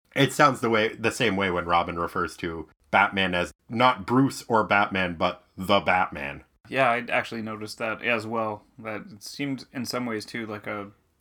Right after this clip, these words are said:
Speaker 2: honorific having that
Speaker 1: Yeah. Yeah, like, oh, it's a,
Speaker 2: pronoun.
Speaker 1: it's a title that gets
Speaker 2: Mm-hmm.
Speaker 1: conferred. And I, I mean, at this point now, there have been several different Batmen.
Speaker 2: Mm-hmm.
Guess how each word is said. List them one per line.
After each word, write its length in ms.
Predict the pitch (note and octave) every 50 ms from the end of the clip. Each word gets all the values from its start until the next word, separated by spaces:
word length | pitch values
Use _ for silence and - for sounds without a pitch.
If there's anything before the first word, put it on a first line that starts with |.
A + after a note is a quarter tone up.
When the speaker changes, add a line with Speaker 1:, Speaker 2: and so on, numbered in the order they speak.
| _ _ _ - -
Speaker 2:
honorific 680 | A2 G#2 G2+ G2+ G2+ G#2 G#2 - C3 A#2+ - - - _ _ _ _ _ _ _ _ _ _ -
having 180 | C#3 C3+ C3
that 60 | C3+ F3
Speaker 1:
Yeah. 260 | F#3+ G3+ C3+ E2+ F2 - - _ _ _ _
Yeah, 140 | G3 G3
like, 240 | C#3 B2+ C3+ C3+ -
oh, 120 | F#3+ D#3+ C3
it's 180 | A2+ - -
a, 80 | - -
Speaker 2:
pronoun. 180 | C#3 C#3 -
Speaker 1:
it's 140 | D3+ C#3+ -
a 60 | D#3
title 520 | D3 - - - G#3 C3+ F2 D#2 D2 - - _
that 160 | - B2 A2 -
gets 200 | C#3 A#2 B2+ C3+
Speaker 2:
Mm-hmm. 80 | C3+
Speaker 1:
conferred. 500 | - A#2+ A#2 - - - G#2+ F#2+ - F2+ -
And 140 | - C#3 D#3
I, 140 | D3+ C#3+ -
I 80 | C#3+ D#3+
mean, 160 | F3 D#3+ C#3
at 140 | A#2+ G#2 -
this 240 | - A#3 B3+ -
point 400 | - - - F2+ D#2+ D#2+ E2+ -
now, 420 | G2+ G2 G2 G2 F2 D2+ D#2+ F2 E2+ - - - - _
there 200 | - A2 A#2+ A2+
have 280 | - B2+ B2+ B2 G#2 -
been 280 | C3 A#2+ G#2 G2+ G2+ - _ _ _ _ _ _
several 480 | - - - - F3+ D3 - A#2+ G2+ F#2+
different 460 | F#2+ A2+ - - G2+ E2+ D#2+ - -
Batmen. 580 | C#3+ D#3 D3 - - F#2+ E2 D2+ D#2 D2+ C#2+ - _ _ _ _ _ -
Speaker 2:
Mm-hmm. 220 | B2 G#2 A2 A2